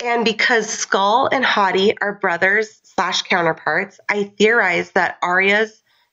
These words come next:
death will mirror Robb's, meaning if Robb's death, i e, his catching the sun, is a sign of Ragnarok,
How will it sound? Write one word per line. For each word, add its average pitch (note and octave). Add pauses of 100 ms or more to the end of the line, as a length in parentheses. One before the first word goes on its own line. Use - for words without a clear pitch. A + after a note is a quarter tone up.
(160)
death F3+
will F#3+
mirror F#3
Robb's, D#3+
meaning E3+ (720)
if G3+
Robb's G3+
death, F#3+
i F#3
e, F3 (200)
his G3+
catching F#3+
the A3
sun, F3
is F#3
a F#3
sign E3+
of E3
Ragnarok, F3